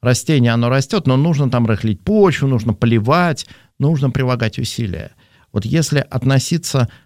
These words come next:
а, п-, на уровне воли, на уровне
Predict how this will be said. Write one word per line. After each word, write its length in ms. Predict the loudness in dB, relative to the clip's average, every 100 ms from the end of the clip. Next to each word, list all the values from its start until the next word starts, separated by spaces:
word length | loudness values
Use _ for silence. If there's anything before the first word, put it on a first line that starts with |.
| _ -16
а, 600 | -10 -6 -4 -2 -4 -8 -16 _ -14 -8
п-, 100 | -8 -8 -20 _
на 200 | 2 4
уровне 360 | 4 2 2 2
воли, 360 | 2 2 4
на 140 | 2 2
уровне 340 | 2 2 0